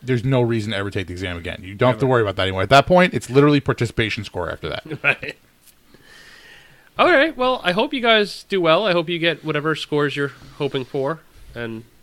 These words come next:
Speaker 2: feel well about it. And then
Speaker 1: If I don't
Speaker 2: get
Speaker 1: beat Mark, you're never gonna see him again.
Speaker 2: <laughs> and get, uh, some shiny new, uh, badges to, uh,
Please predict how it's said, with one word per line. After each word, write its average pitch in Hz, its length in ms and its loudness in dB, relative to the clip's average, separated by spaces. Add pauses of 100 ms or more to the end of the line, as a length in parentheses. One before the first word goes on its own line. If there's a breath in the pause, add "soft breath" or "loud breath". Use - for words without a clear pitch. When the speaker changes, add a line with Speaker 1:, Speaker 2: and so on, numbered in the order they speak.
(480)
Speaker 2:
feel 123 240 -4
well 117 240 -4
about 123 240 -4
it. 131 100 -4
And 113 100 -10
then 117 200 -8 (160)
Speaker 1:
If 123 100 -4
I 170 80 10
don't 214 120 10
Speaker 2:
get 151 80 4
Speaker 1:
beat 180 120 4
Mark, 139 300 6
you're 110 100 2
never 110 220 4
gonna 92 140 -6
see 107 160 -6
him 87 100 -8
again. - 260 -14
Speaker 2:
<laughs> 320 1400 4
and 151 400 -4
get, 135 200 4
uh, 123 220 2
some 135 200 -10
shiny 135 340 0
new, 139 220 2
uh, 127 180 2
badges 123 540 -2
to, 117 200 -4
uh, 110 200 -4